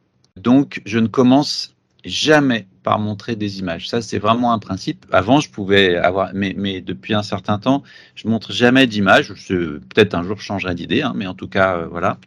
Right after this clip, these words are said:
Et là où j'ai deux, donc ça, c'est un peu mon présupposé, et j'ai deux modalités. C'est qu'il y a une modalité où je fais faire des films aux gens à partir d'images, euh, enfin, où ils se filment entre eux, où ils filment des objets, ou que sais-je.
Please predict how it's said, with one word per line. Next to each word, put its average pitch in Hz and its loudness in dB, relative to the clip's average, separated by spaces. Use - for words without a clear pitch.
Et 135 8
là 107 2
où 139 2
j'ai 117 0
deux, 127 2
donc 104 -4
ça, 131 -2
c'est - -4
un 107 2
peu 120 0
mon 104 0
présupposé, 107 -2
et 107 6
j'ai 107 2
deux 107 4
modalités. 120 4
C'est 113 -6
qu'il - 2
y - 8
a 196 6
une 127 4
modalité 135 4
où 107 0
je 101 -12
fais - -12
faire 120 -6
des 98 0
films 107 -2
aux 92 -2
gens 104 0
à 82 4
partir - -4
d'images, 87 4
euh, 80 0
enfin, 78 0
où 85 0
ils 85 -2
se - -8
filment 90 -4
entre 78 0
eux, 123 8
où 95 4
ils 85 0
filment 92 -4
des 80 0
objets, 98 4
ou 73 -6
que - -14
sais-je. 160 0